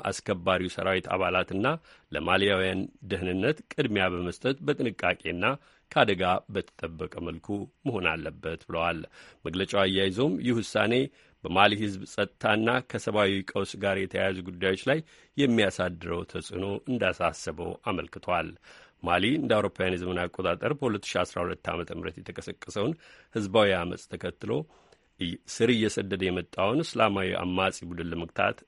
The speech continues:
በብርቱ ስትታገልም ቆይታለች። የተባበሩት መንግስታት ድርጅት የሰላም አስከባሪ ኃይል የጸጥታው ምክር ቤት እንደ አውሮፓውያን የዘመን አቆጣጠር በሁለት ሺ አስራ ሦስት ዓመተ ምህረት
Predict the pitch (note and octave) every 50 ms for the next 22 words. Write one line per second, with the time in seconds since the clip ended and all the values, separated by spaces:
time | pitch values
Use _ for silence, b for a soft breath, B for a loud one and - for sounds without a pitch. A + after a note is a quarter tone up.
0 | _ _ - B2 B2 G#2 F#2 F#2 F2+ - - F#2 F#2+ A2 - - - - D3 -
1 | - G2 - - D#2+ D2+ D#2 E2 - D#2 E2 F2 - - _ _ - - F#3+ F#3
2 | D#3+ - - F2 E2+ E2+ E2+ F2+ - - - - - _ _ _ _ _ _ _
3 | _ _ _ _ _ _ _ _ _ B B B B B B B B B - C3+
4 | C#3 C3 C3 C3 B2 - C3+ A#2+ B2+ B2 A#2 A2 A#2+ A#2 - A#2+ A#2 A#2+ A#2 -
5 | - A2+ A2 G#2+ G#2 G#2+ G2+ F#2+ A2+ A2 F#2 - A2+ - - G#2 G#2+ A2 A2+ A2
6 | G#2 - - - A#2 G#2+ G2+ G#2 A2 G#2+ G#2+ G2+ A2+ B2+ D#3+ A3 D#3+ B2+ - -
7 | A#2+ - - - A#2+ A2 G#2 G#2 G#2 - G2 F#2 B2 C#3+ C#3+ - A#2+ G#2+ G#2+ G#2+
8 | G#2 G2+ F#2 - G2+ G2 G2 G2 F#2 F#2+ G2+ G2 G2 G2 F#2+ - - G2 G2 G2+
9 | - - C3+ E3 B B B B B B B - D#2+ F2 G2+ G#2 - - - A#2
10 | G#2 G#2 - - G2 F#2+ - G#2+ F#2 - - G2 F#2 F#2 F#2 - - G2 G2 G#2
11 | B2 D#3 D#3+